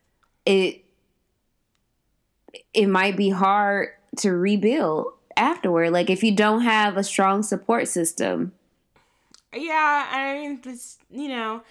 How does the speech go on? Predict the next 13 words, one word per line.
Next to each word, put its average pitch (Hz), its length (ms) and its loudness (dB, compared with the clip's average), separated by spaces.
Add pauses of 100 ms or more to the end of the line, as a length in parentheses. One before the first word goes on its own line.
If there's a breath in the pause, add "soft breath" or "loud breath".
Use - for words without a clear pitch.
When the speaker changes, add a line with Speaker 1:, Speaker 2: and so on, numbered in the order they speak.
(280 loud breath)
Speaker 2:
everything's 403 320 -4
already 370 180 -4
stacked 262 340 -6
against 233 380 -6
you. 226 80 -6
Like, 220 100 -8
the - 100 -12
odds 202 200 -10
are 214 60 -16
stacked 208 260 -12
against 185 360 -16
you. 202 160 -14
So, 175 600 -10